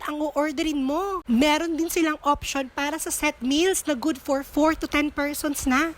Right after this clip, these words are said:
Nagsuserve din sila ng desserts and recently, they added halo-halo sa kanilang menu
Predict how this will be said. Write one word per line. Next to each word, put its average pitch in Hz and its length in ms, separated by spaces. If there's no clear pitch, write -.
Nagsuserve 294 640
din 339 160
sila 262 320
ng 262 160
desserts 269 640
and 247 160
recently, 277 640
they 285 280
added 247 480
halo-halo 240 560
sa - 160
kanilang 240 400
menu 254 480